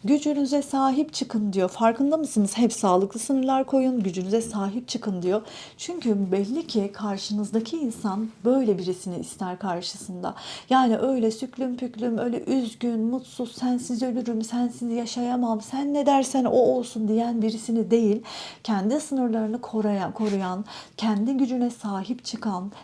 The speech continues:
ne kadar güçlü olduğunu farkında olan birisini istiyor karşısında. O yüzden siz gücünüze sahip çıkın, olur mu? Yani,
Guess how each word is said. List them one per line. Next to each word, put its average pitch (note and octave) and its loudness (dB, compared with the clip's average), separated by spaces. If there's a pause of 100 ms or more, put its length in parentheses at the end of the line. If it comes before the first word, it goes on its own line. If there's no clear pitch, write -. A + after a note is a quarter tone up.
(120)
ne D4 0
kadar B3 0
güçlü A3 -4
olduğunu G#3 -4
farkında G#3+ -2
olan A3+ 2
birisini F3+ -4
istiyor F3+ -6
karşısında. F3+ -6 (320)
O C4+ 4
yüzden A3+ 2
siz C4+ 2
gücünüze A#3 0
sahip G#3+ -2
çıkın, F#3 -6
olur A#3 -2
mu? F3 -4
Yani, G#3+ 2